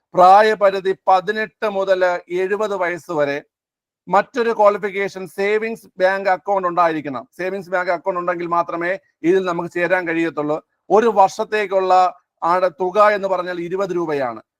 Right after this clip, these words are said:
ഇനി ലഭിക്കുന്നത് അപകട മരണം സംഭവിച്ച രണ്ട് ലക്ഷം രൂപ, ഗുരുതരമായ അംഗവൈകല്യം സംഭവിച്ച രണ്ട് ലക്ഷം രൂപ,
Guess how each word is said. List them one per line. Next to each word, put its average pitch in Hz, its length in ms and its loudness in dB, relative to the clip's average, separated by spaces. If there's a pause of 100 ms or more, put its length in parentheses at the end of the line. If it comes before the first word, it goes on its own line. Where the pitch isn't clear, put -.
(140)
ഇനി 220 160 -4
ലഭിക്കുന്നത് 196 800 -2 (280)
അപകട 214 300 2
മരണം 202 400 -2
സംഭവിച്ച 202 400 -2
രണ്ട് 185 300 -4
ലക്ഷം 190 300 -6
രൂപ, 160 280 2 (320)
ഗുരുതരമായ 202 960 0
അംഗവൈകല്യം 196 680 -2
സംഭവിച്ച 185 400 -4
രണ്ട് 180 260 -4
ലക്ഷം 185 240 -10
രൂപ, 160 260 2